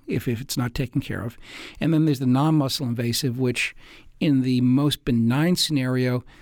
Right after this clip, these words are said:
you basically do repeat T U R B Ts or scrapings of the bladder and remove the tumors. And if it becomes more aggressive, you,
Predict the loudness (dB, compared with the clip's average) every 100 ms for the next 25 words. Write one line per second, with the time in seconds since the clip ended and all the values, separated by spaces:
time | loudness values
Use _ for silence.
0 | -10 -4 0 0 0 -2 -2 0 0 0
1 | -6 _ -2 2 0 0 -2 0 -2 -6
2 | -10 -4 0 2 2 0 -4 -2 0 0
3 | 0 -2 0 -2 0 0 0 -4 -2 -2
4 | -2 -2 0 0 2 2 2 0 -4 -2
5 | 0 0 -2 -6 -10 -20 -18 -18 -10 -2
6 | 2 4 4 2 0 -2 -4 -4 -2 2
7 | 2 2 0 0 0 -2 0 -2 0 0